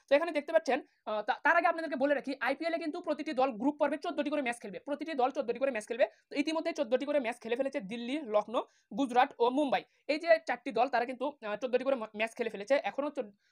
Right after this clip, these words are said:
আপনার চোদ্দটি করে ম্যাচ খেলতে এখনো একটি করে ম্যাচ বাকি রয়েছে যে দলগুলোর, তারা হলো কলকাতা, রাজস্থান, হায়দ্রাবাদ, চেন্নাই,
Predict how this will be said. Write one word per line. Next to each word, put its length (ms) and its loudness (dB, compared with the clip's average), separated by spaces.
আপনার 200 -4
চোদ্দটি 280 -2
করে 100 2
ম্যাচ 200 -4
খেলতে 380 0
এখনো 240 0
একটি 280 2
করে 120 2
ম্যাচ 180 2
বাকি 180 2
রয়েছে 180 0
যে 120 -4
দলগুলোর, 300 -2
তারা 160 0
হলো 140 0
কলকাতা, 320 2
রাজস্থান, 340 2
হায়দ্রাবাদ, 380 2
চেন্নাই, 320 0